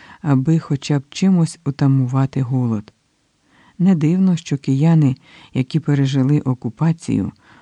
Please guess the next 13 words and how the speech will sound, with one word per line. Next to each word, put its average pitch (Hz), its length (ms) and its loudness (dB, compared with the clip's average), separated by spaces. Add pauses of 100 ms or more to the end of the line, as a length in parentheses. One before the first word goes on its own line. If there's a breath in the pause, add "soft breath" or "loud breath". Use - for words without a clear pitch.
(120)
обурювалися, 135 960 -2 (180)
дивлячись 143 680 -2
на 139 240 0
колони 143 640 0 (160)
годованих 131 800 0
німців, 117 560 -2 (440 soft breath)
що - 180 -6
пересувались 127 720 -2
по - 140 -6
місту 147 460 0 (380 soft breath)
майже 135 500 0
без 120 260 -4
конвою. 104 600 -2